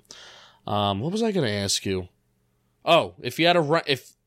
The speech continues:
centers right now, like John or John Michael Schmitz right now, not projection. Um, should I even include Billy Price on this list? I'm trying to think of centers that,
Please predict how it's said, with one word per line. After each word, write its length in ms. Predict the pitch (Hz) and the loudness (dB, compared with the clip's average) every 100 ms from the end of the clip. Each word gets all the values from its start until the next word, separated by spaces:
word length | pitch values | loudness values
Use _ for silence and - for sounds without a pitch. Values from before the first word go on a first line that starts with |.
| _ - | _ -4
centers 480 | - 185 196 143 | 2 4 4 2
right 180 | 147 151 | 2 2
now, 280 | 131 101 80 | 2 -4 -4
like 260 | 120 113 131 | -2 -2 0
John 200 | 127 170 | 2 2
or 180 | 175 151 | 2 0
John 220 | 135 175 | 2 2
Michael 220 | 180 160 139 | 2 0 -2
Schmitz 340 | - 135 - | -2 -2 -2
right 180 | 110 98 | -2 -4
now, 180 | 92 90 | -8 -4
not 320 | 127 147 - | -2 -2 -4
projection. 640 | 131 110 107 - 80 - _ _ _ _ _ _ _ _ _ _ | -6 -2 -2 -4 -12 -16 _ _ _ _ _ _ _ _ _ _
Um, 640 | - 110 107 110 107 98 - _ _ _ _ _ _ _ _ _ _ _ _ _ _ _ _ _ - | -2 0 2 0 -2 -6 -12 _ _ _ _ _ _ _ _ _ _ _ _ _ _ _ _ _ -8
should 200 | - 117 | -4 0
I 60 | |
even 200 | 135 131 | 0 -2
include 340 | 104 - 127 120 | -6 -4 -4 -2
Billy 220 | 135 131 | -2 -2
Price 380 | - 139 131 143 | -2 -2 -2 -4
on 80 | |
this 240 | 139 135 147 | -4 -4 -2
list? 240 | 143 - | -2 -2
I'm 100 | 120 | -4
trying 200 | 147 147 | -2 -2
to 40 | 131 | -2
think 160 | 143 | -2
of 100 | 117 | -2
centers 500 | - 131 123 117 110 | 0 0 0 0 0
that, 240 | 120 107 | 0 -2